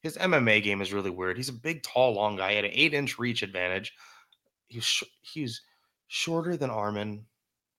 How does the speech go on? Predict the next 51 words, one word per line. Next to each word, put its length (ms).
by 160
a 40
couple 360
inches, 260
but 140
had 80
an 160
eight-inch 440
reach 200
advantage. 560
Didn't 260
have 160
a 60
jab 320
in 80
this 140
fight. 280
Was 120
throwing 240
a 60
lot 240
of 100
weird 260
spinning 440
stuff, 500
um, 480
closing 440
guard 260
on 240
bottom. 400
He 80
did 240
get 140
up 120
a 60
couple 240
times, 360
but, 180
you 60
know, 120
when 100
Armen 320
Petrosyan 560
is 100
taking 320
you 80
down, 260
that's 180
a 40
problem. 460
Um, 340